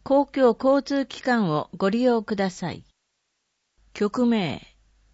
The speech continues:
隣のトトロメドレー、チューバタイガーラグほか。出演者、今田俊介、トランペット、須藤咲、トロンボーン、宇名根かなた、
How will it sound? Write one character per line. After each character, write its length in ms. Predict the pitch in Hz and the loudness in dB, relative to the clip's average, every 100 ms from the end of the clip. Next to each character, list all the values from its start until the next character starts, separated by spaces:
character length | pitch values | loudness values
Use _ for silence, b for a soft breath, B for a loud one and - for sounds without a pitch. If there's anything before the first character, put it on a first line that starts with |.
| _ | _
隣 440 | - 226 285 285 285 | -4 0 2 2 0
の 160 | 277 | 0
ト 160 | 277 285 | 0 -2
ト 180 | 285 196 | 0 0
ロ 220 | 151 135 | 0 -2
メ 180 | 180 214 | -2 -2
ド 160 | 190 156 | 0 -4
レ 260 | 113 - | -6 -12
ー、 520 | - _ _ _ _ | -18 _ _ _ _
チ 160 | - 240 | -6 -2
ュ 100 | 277 | -2
ー 20 | |
バ 200 | 269 262 | 0 -2
タ 180 | 254 262 | -2 -4
イ 120 | 262 | -2
ガ 320 | 240 196 156 | -2 -2 -2
ー 40 | 151 | -2
ラ 140 | 190 | -4
グ 180 | 165 131 - | -4 -8 -14
ほ 240 | _ - 185 | _ -10 -10
か。 240 | 175 147 _ _ _ _ _ _ _ _ _ _ | -8 -12 _ _ _ _ _ _ _ _ _ _
出 340 | - - 254 269 | -16 -10 -2 2
演 240 | 262 190 | 2 2
者、 280 | - - - _ _ _ _ - | 0 -8 -10 _ _ _ _ -4
今 280 | 190 233 262 | 0 2 2
田 180 | 269 | 0
俊 320 | 240 277 254 180 | -2 -2 -2 -2
介、 420 | - - 131 - _ _ | -6 -8 -8 -8 _ _
ト 120 | - 156 | -6 -2
ラ 140 | 220 | 0
ン 100 | 226 | -2
ペ 140 | - | -2
ッ 80 | 202 - - | -6 -8 -12
ト、 160 | 98 _ _ _ _ _ | -12 _ _ _ _ _
須 220 | - - 220 | -12 -6 0
藤 320 | 285 269 254 | 2 2 0
咲、 480 | 262 247 - 135 - _ _ _ _ | -4 -6 -8 -10 -12 _ _ _ _
ト 140 | 196 | -2
ロ 220 | 214 269 | 0 2
ン 120 | 262 240 | 2 0
ボ 220 | 247 214 | 0 0
ー 40 | |
ン、 200 | 107 98 - _ _ _ _ - | -4 -8 -18 _ _ _ _ -6
宇 120 | 196 | -2
名 160 | 247 277 | 0 0
根 180 | 285 | -2
か 180 | 262 262 | -4 -4
な 160 | 254 135 | -4 -4
た、 260 | - 98 | -6 -14